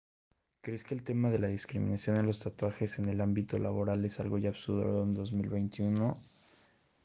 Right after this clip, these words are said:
Sí. Este, de hecho, no me he tatuado todavía por, por miedo a,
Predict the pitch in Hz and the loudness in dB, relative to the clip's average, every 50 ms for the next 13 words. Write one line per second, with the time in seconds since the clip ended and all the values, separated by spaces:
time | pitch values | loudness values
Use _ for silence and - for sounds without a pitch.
0 | _ _ _ - - - 110 101 92 - - - - - _ _ _ _ _ _ | _ _ _ -12 -4 0 0 0 0 -2 -6 -14 -20 -20 _ _ _ _ _ _
1 | - - - _ _ _ _ - - 101 98 - - - - - - 101 98 101 | -20 -20 -20 _ _ _ _ -4 -2 0 0 0 -2 -6 -4 0 2 4 6 6
2 | 104 104 101 - - 120 113 113 - - - - - - 110 110 110 110 110 110 | 4 4 2 0 2 4 4 4 4 2 -2 -6 -2 0 2 4 4 2 2 2
3 | - 107 - - 104 104 104 101 - - 104 98 98 98 101 101 101 - - - | 0 -2 0 2 2 2 2 2 0 0 2 2 2 2 2 0 0 0 -2 -6
4 | - - - _ _ _ _ - - 104 101 98 95 98 95 92 - - - - | -8 -14 -20 _ _ _ _ 0 2 2 4 4 2 2 0 -2 -4 -10 -18 -20
5 | - - - _ _ _ _ _ _ _ _ _ _ _ _ _ _ _ _ _ | -20 -20 -20 _ _ _ _ _ _ _ _ _ _ _ _ _ _ _ _ _
6 | _ - 107 98 98 101 98 98 98 101 101 98 95 95 95 95 95 95 95 95 | _ 4 4 6 6 6 6 6 6 4 4 4 2 2 0 0 0 -2 -2 -2
7 | - - | -4 -6